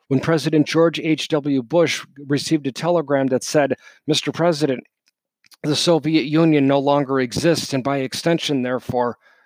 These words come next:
the Cold War no longer exists"? What happened to our economy?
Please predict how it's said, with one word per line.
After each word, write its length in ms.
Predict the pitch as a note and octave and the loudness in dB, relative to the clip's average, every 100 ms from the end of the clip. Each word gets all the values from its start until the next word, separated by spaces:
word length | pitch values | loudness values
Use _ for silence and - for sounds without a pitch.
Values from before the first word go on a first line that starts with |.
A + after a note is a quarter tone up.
| _ - | _ -10
the 80 | - | -8
Cold 400 | - D#3 C3+ G#2+ | 2 2 2 -2
War 380 | A#2 G#2 G2+ _ _ _ _ _ - | -6 -6 -10 _ _ _ _ _ -6
no 220 | B2 C3 | 0 0
longer 440 | A#2+ A#2 A2+ A2+ | 0 -2 -6 -8
exists"? 640 | G#2+ - - - - - - _ _ _ _ | -10 -10 -10 -6 -6 -6 -14 _ _ _ _
What 220 | G#2 B2+ | -2 -2
happened 340 | G#2 B2 C3 A#2+ | -2 -8 -6 -6
to 100 | C3+ | -2
our 120 | C3 | -2
economy? 680 | C3 C#3 D3+ C#3 G#2+ G2 | -2 -4 -4 -4 -6 -12